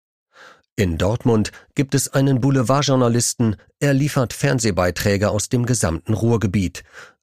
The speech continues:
Wenn irgendwo etwas passiert, ein Gewaltverbrechen zum Beispiel, dann schickt er Leute mit der Kamera raus. Vorher aber schaut er, wer die Opfer sind. Welche Nationalität haben sie?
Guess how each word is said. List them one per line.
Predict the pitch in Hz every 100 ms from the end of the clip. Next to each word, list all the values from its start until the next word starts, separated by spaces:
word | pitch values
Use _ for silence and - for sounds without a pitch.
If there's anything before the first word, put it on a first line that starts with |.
| -
Wenn | 98 82 -
irgendwo | - 123 120 131 123
etwas | 127 123 110
passiert, | - 117 147 139 - - - - -
ein | 127 127
Gewaltverbrechen | 123 113 127 - 120 104 110 110
zum | - 113
Beispiel, | 101 95 - 101 90 - _ -
dann | 131
schickt | 135 - 95 -
er | - 120
Leute | 90 78 98
mit | 80 80
der | 104
Kamera | - 113 101 92
raus. | 85 78 67 - - _ _ - - - _ _ _
Vorher | - - 110 120 -
aber | 107 104
schaut | - 113 110
er, | 113 107 - _ -
wer | 123 101 85
die | 98
Opfer | 85 - 120
sind. | 101 107 67 - - _ _ _ _ -
Welche | 120 147 151
Nationalität | 139 131 - 143 139 139 143 147
haben | 127 87 90
sie? | 80 65